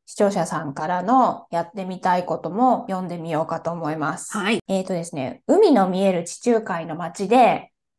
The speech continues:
Speaker 1: 抹茶カフェか唐揚げ屋さんを開きたいという。いいですね、地中海。
Speaker 2: うん。
Speaker 1: 私も地中海好きなんですよ。
Speaker 2: なんだろうね。
Speaker 1: あったかくて、うん。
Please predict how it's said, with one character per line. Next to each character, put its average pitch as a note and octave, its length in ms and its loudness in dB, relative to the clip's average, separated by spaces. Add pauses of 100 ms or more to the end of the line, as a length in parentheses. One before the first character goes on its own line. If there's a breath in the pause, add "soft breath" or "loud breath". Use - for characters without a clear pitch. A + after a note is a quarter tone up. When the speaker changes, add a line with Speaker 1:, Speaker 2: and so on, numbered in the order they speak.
Speaker 1:
抹 G3+ 220 -2
茶 C4 160 2
カ D4 160 2
フ D4 100 -2
ェ F3+ 140 0
か B3 400 6
唐 G3 80 -2
揚 F#3+ 240 6
げ F#3+ 80 2
屋 F#3 160 2
さ E3+ 180 -4
ん F3+ 100 0
を C4 60 6
開 G3+ 260 2
き - 120 -18
た D3+ 120 -6
い E3+ 80 -14
と D#3+ 120 -6
い - 140 -4
う。 - 180 -10 (260)
い A3 140 2
い - 20 4
で A3 120 4
す G#3+ 140 -2
ね、 G#3 320 0
地 A3 200 2
中 B3 180 8
海。 G3+ 240 6
Speaker 2:
う - 40 -2
ん。 - 80 -18 (380)
Speaker 1:
私 G3+ 380 -6
も G3+ 100 -2
地 - 140 -10
中 B3 140 2
海 A3+ 200 2
好 G#3+ 120 -6
き B3 100 4
な B3+ 100 6
ん A#3+ 60 4
で A3 100 -4
す G#3+ 160 -8
よ。 G3+ 240 -2 (160)
Speaker 2:
な E3+ 220 -10
ん A3+ 80 -4
だ F3+ 120 -4
ろ - 100 -4
う - 40 -12
ね。 B2+ 100 -6
Speaker 1:
あ G#3+ 40 -4
っ - 20 -4
た - 60 -12
か - 160 -8
く - 160 -16
て、 F#3 360 -4
う G3 60 -2
ん。 F#3+ 500 -2